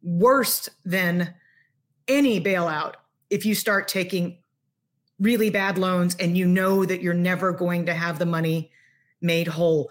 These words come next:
Heck, Maiden Lane was whole in the end, didn't lose money. But this would be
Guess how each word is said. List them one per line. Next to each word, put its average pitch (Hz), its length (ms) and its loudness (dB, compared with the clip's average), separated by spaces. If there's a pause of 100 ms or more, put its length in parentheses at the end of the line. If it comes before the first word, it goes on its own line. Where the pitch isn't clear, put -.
(140)
Heck, - 200 -6
Maiden 220 280 2
Lane 208 200 2
was 175 120 0
whole 151 280 -8 (580)
in 180 100 2
the 180 160 2
end, 156 340 -6
didn't 180 240 -2
lose 160 160 0
money. - 340 -6 (680)
But 190 220 0 (200)
this 208 360 2
would 240 160 2
be 196 340 0